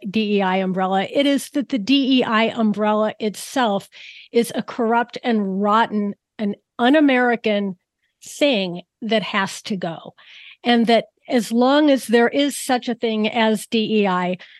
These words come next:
Jewish people, and in fact, the whole American concept is at risk, and that they will insist that it be eliminated, not simply that they get their own little piece of oppression territory underneath it.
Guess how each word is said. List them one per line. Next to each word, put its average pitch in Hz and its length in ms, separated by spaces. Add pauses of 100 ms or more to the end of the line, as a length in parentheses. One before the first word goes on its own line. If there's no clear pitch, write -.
(320)
Jewish 294 440
people, 214 440
and 269 160
in 269 120
fact, 269 420
the 226 100
whole 262 340
American 226 640
concept 254 800 (400)
is 240 240
at 220 100
risk, - 680
and 220 200
that 208 140
they 240 200
will 233 280
insist 208 920 (480)
that 196 480 (440)
it 220 180
be 214 320
eliminated, 214 840
not 233 420
simply 247 540
that 190 240
they 220 180
get 196 260
their 214 240
own 214 320
little 214 340
piece - 340
of 202 100
oppression 202 480
territory 196 640
underneath 185 540
it. - 100